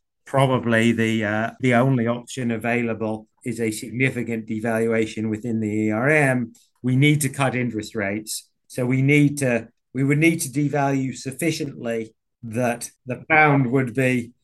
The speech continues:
stable at a level of interest rates that was consistent with,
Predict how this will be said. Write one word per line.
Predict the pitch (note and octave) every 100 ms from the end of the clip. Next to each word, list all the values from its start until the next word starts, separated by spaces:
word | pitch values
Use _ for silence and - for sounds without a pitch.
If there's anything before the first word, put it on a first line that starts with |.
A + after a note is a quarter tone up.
| _ C#3
stable | - - D3 C#3+ C#3 A#2+ A2+ A2+ _ _ -
at | B2+ B2+
a | B2+ C#3+
level | B2 B2+
of | B2
interest | C#3 C#3+ B2 A2+
rates | B2+ A#2 A#2+ -
that | - F#2
was | A2+
consistent | - C3+ A2 C#3+ - - A#2 A2+
with, | B2+ A#2+